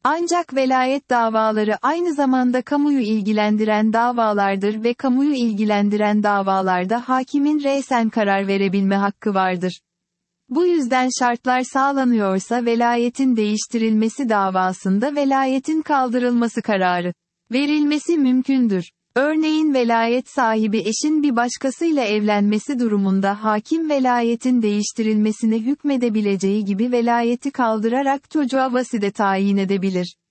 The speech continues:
Çünkü hakimin çocuğun menfaatine uyacak kararı verme zorunluluğu mevcuttur. Velayetin kaldırılması için bazı örnekler.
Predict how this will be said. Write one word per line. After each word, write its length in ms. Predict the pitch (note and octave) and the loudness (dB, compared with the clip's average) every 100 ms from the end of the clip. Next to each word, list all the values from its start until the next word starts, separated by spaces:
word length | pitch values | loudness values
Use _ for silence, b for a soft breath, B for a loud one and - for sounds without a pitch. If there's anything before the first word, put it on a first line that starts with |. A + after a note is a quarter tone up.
| _ _ _ _ _ | _ _ _ _ _
Çünkü 380 | - F4 E4+ D#4 | -2 0 0 -2
hakimin 640 | D4+ C4 - C#4 C4 D4 D#4+ | -2 -2 0 0 2 0 -2
çocuğun 500 | C#4+ A3+ A#3 A#3 A#3+ | -2 0 0 2 2
menfaatine 760 | A3 A3 - A#3 A#3 C4 C#4+ | 2 0 0 -2 0 -2 -2
uyacak 540 | A#3 B3 A#3+ A3 A3+ - | 0 0 0 0 -4 -2
kararı 480 | B3 A3+ A3+ A3+ | -2 0 0 0
verme 380 | G#3+ G3 G#3 C#4 | 0 2 2 0
zorunluluğu 640 | C4 B3 A3+ G#3+ G#3+ G#3 G#3+ | 0 0 2 2 2 0 2
mevcuttur. 720 | F#3 E3+ E3 G3 - - D4 - _ | 0 -2 -4 -8 -6 -6 -6 -8 _
Velayetin 680 | A#3+ A#3 A#3 A3+ A3+ C4 C4+ | -2 0 0 0 0 0 0
kaldırılması 800 | C4 A#3+ A#3 B3 B3+ C4 C4 D4 | 0 0 0 0 0 0 -2 -4
için 400 | A#3 - A#3+ A3 | -2 0 0 2
bazı 300 | C4 D#4 C4 | 0 0 0
örnekler. 720 | F#3 G3+ G3+ G3 - F#3+ | 0 0 0 -2 -2 -2